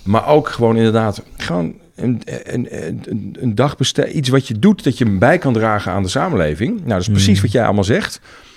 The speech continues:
Speaker 1: Dat is, ehm, echt verkeerd georganiseerd in Nederland. Want we weten dat jij en ook andere mensen met een, met een beperking, zwaar of heel licht,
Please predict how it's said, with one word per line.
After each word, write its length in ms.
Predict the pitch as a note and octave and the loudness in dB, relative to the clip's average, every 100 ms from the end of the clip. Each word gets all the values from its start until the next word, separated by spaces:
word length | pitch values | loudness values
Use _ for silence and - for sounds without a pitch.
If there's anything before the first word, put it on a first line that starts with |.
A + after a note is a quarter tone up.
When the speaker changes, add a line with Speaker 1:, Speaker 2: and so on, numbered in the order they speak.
| _ _ - - | _ _ -20 -18
Speaker 1:
Dat 240 | - B2+ D#3+ | 0 0 2
is, 440 | E3+ D#3+ - - - _ _ _ _ _ - - _ | 0 0 -2 -8 -20 _ _ _ _ _ -16 -16 _
ehm, 420 | - A#2+ A#2 A2+ F#2+ - | -2 0 0 0 -4 -12
echt 180 | - - | -8 -6
verkeerd 360 | - - D3 C3 | -6 -2 -2 -2
georganiseerd 600 | - G#2+ G2+ F#2+ C#3 B2+ | -6 -6 -4 -2 -4 -2
in 60 | |
Nederland. 520 | E2+ D2+ D2 C#2 C#2 - - - - - | -4 -4 -8 -12 -16 -20 -20 -20 -20 -2
Want 260 | A#2 B2 - - - - | 0 0 -2 -20 -20 -8
we 140 | G#2+ | 0
weten 400 | A#2 E3+ F3 B2 | 2 4 4 2
dat 140 | A#2+ A#2 | 0 2
jij 460 | C#3+ C3+ A#2+ D#3 - _ | 2 4 2 0 -6 _
en 260 | G#2 F#2+ | -4 -2
ook 140 | F2+ F#2+ | -2 -2
andere 280 | A#2+ D#3+ A#2+ | 0 2 2
mensen 380 | F#2+ F2 F#2+ | 0 0 -4
met 180 | F2 F2 | -4 -4
een, 180 | F2 E2 D#2+ | -4 -6 -6
met 120 | E2+ | -6
een 100 | D#2+ | -6
beperking, 500 | D#2+ D2+ D#2+ - F2+ | -6 -6 -8 -6 -6
zwaar 340 | D#2+ D#2+ F#2 | -4 -2 -2
of 120 | F2 - | -2 -6
heel 160 | E2 | -6
licht, 400 | E2+ B2 - - | -2 -2 -2 -12